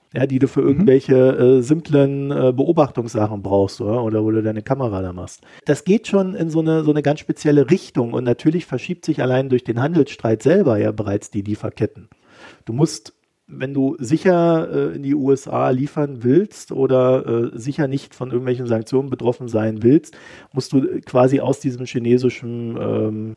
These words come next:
Speaker 1: Einflussbereich raus und so weiter und so fort. Also das, das läuft schon eigentlich Richtung Blockbildung, zumindest im Technologiebereich. Und das
Speaker 2: Mhm.
Speaker 1: ist auch die einzige Chance, die die U S A da noch haben, weil sonst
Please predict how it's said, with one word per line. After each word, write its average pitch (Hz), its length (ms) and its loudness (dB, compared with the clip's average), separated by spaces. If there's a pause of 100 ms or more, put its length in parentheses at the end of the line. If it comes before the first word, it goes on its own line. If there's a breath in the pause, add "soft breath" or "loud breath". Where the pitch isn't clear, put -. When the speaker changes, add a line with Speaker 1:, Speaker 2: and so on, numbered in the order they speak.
Speaker 1:
Einflussbereich 98 840 -2
raus 107 300 -16
und 139 140 -4
so 135 80 4
weiter 113 260 4
und 101 120 -2
so 101 80 -4
fort. - 260 -8
Also 135 180 4 (160)
das, 139 220 0
das 131 200 -2
läuft 170 400 4
schon 170 380 -2
eigentlich 127 840 0
Richtung 147 420 -6 (260)
Blockbildung, 107 520 0
zumindest 139 340 -4
im 156 80 -8
Technologiebereich. 151 1000 -4
Und 127 120 -2
das 147 120 4
Speaker 2:
Mhm. 135 60 0
Speaker 1:
ist 151 80 -2
auch 135 120 2
die 135 140 0
einzige 127 360 0
Chance, 170 380 -4
die 131 80 0
die 120 160 -2
U 120 180 2
S 123 140 0
A 113 200 2
da 110 140 0
noch 101 220 -8
haben, 143 340 -4
weil 123 480 4
sonst 113 540 -10